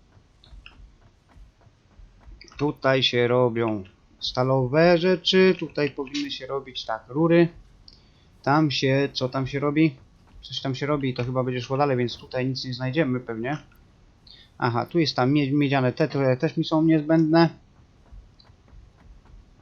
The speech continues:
Co tu jeszcze się robi? Tu się robią wirniki.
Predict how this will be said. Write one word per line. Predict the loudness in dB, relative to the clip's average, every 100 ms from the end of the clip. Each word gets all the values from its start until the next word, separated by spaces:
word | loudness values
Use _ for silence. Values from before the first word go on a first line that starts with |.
| -20 -16
Co | -6 -6
tu | 0
jeszcze | 0 0 -4
się | -4 -2
robi? | 2 4 4 4 -8 -20 -20 -20 -20 -20 _ _ -20 _ _ -20 _ _ -6
Tu | -2
się | 2
robią | 2 4 2
wirniki. | 6 6 8 6 6 6 6 6